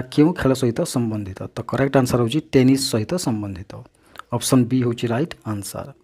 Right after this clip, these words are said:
ହେଲା, ଆଉ ଏଇଟା କେତେ? ଏଇଟା ଫିଫ୍ଟି ସିକ୍ସ, ଦୁଇ ହଜାର ଚବିଶର ଯେଉଁ ହେଇଛି ଏଇଟା ଫିଫ୍ଟି ସିକ୍ସ, କ'ଣ ଫିଫ୍ଟି ସିକ୍ସ ଆମର କ'ଣ? ଫିଫ୍ଟି, ଫିଫ୍ଟି ସିକ୍ସ ଏଡିସନ୍ ଅଟେ। ଓକେ, ମିଆମି ଓପନ୍ସଟା।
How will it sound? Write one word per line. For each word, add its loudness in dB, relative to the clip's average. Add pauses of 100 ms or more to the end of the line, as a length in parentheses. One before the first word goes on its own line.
(180)
ହେଲା, 0
ଆଉ 4
ଏଇଟା 2
କେତେ? -4
ଏଇଟା 2
ଫିଫ୍ଟି -2
ସିକ୍ସ, -6 (340)
ଦୁଇ 2
ହଜାର 2
ଚବିଶର 0
ଯେଉଁ 0
ହେଇଛି -2
ଏଇଟା 0
ଫିଫ୍ଟି -2
ସିକ୍ସ, -4 (360)
କ'ଣ 0 (140)
ଫିଫ୍ଟି 0
ସିକ୍ସ -6
ଆମର 2
କ'ଣ? -2 (1200)
ଫିଫ୍ଟି, 0 (180)
ଫିଫ୍ଟି 2
ସିକ୍ସ -2
ଏଡିସନ୍ 0
ଅଟେ। -8
ଓକେ, 0 (680)
ମିଆମି 4
ଓପନ୍ସଟା। -4